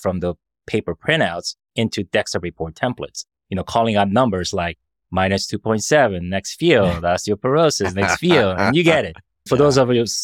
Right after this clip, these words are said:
Speaker 1: you know, who are radiologists, uh, I'm sure you know what that means, uh, with the
Speaker 2: Mm.
Speaker 1: next field. And so as a first year, I thought this was an incredibly dumb job because, you know, here you are taking the digital data from the dexa scanners, converting it to analog form, those paper printouts,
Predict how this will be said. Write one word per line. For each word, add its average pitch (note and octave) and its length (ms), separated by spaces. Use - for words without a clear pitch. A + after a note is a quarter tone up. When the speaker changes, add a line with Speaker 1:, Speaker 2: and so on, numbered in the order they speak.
Speaker 1:
you B2 140
know, G#2+ 120
who G#2+ 60
are G#2 100
radiologists, G2+ 560
uh, F#2+ 80
I'm F#2 220
sure G2 160
you F2+ 100
know F2 180
what E2 180
that E2 120
means, E2+ 280
uh, E2 180
with G2 100
the F#2 60
Speaker 2:
Mm. E2 40
Speaker 1:
next E2+ 200
field. E2 300
And G#2+ 420
so B2+ 420
as C#3+ 140
a B2+ 40
first A#3+ 240
year, D#3+ 280
I C#3 140
thought B3 380
this B3+ 200
was G3 140
an D#3 100
incredibly B2+ 1160
dumb F#2+ 380
job F2 340
because, B2+ 380
you F#3 140
know, F3+ 140
here F3 280
you D#3 240
are D3+ 100
taking C#3 420
the A2+ 80
digital D3+ 440
data F#2+ 440
from F2+ 240
the F2 100
dexa G#2+ 300
scanners, - 540
converting D#3 960
it D3 220
to B2+ 220
analog A2+ 540
form, F2 400
those F2+ 180
paper - 340
printouts, - 600